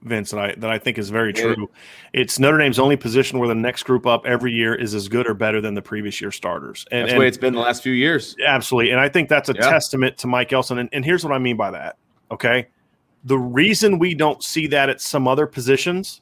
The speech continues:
Speaker 1: especially on offense, is because those coaches don't do as good of a job of coaching the entire depth chart.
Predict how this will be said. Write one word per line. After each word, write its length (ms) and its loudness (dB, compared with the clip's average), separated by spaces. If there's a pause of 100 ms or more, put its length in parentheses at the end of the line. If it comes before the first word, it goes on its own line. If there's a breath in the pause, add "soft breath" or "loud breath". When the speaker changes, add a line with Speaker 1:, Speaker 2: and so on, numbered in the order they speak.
(120)
Speaker 1:
especially 520 -8
on 80 2
offense, 640 0 (500)
is 180 -2
because 640 2
those 380 2
coaches 360 -2
don't 300 -4
do 140 -4
as 140 -6
good 200 -2
of 100 -8
a 40 -8
job 340 0
of 200 -10
coaching 480 -4
the 100 -4
entire 580 -4 (220)
depth 260 -2
chart. 320 -12